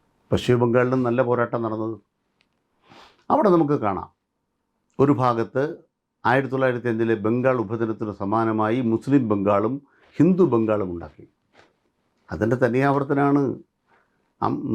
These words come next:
മമതാ ബാനർജിയും അതുപോലെ തന്നെ അം-, മോദിയും അവിടെ ചെയ്തുകൊണ്ടിരിക്കുന്നത്. ഹിന്ദു ബംഗാൾ, മുസ്ലിം ബംഗാൾ, ആ വർഗീയതയുടെ വേലിയേറ്റത്തിൽ ഇടതുപക്ഷത്തിന് അതിൻ്റെ സാന്നിധ്യം ഉറപ്പിക്കാനാകുന്നില്ല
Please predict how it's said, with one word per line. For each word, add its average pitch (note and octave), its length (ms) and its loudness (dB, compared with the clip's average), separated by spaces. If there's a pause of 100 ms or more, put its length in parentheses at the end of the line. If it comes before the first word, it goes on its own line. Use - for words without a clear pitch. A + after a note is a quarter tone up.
മമതാ C3+ 320 2 (100)
ബാനർജിയും B2+ 520 -2 (160)
അതുപോലെ A2+ 340 -2
തന്നെ A2+ 220 -2
അം-, A#2+ 140 -2 (140)
മോദിയും A#2+ 380 2
അവിടെ G2+ 200 0
ചെയ്തുകൊണ്ടിരിക്കുന്നത്. E2+ 640 -4 (520)
ഹിന്ദു F3 240 2 (100)
ബംഗാൾ, B2 280 0 (160)
മുസ്ലിം B2 380 -2
ബംഗാൾ, E2+ 260 -10 (840)
ആ A2 180 2
വർഗീയതയുടെ D3+ 580 0
വേലിയേറ്റത്തിൽ D#3+ 600 2
ഇടതുപക്ഷത്തിന് D3 680 0
അതിൻ്റെ C#3 280 -2
സാന്നിധ്യം D3 440 2
ഉറപ്പിക്കാനാകുന്നില്ല C3 960 2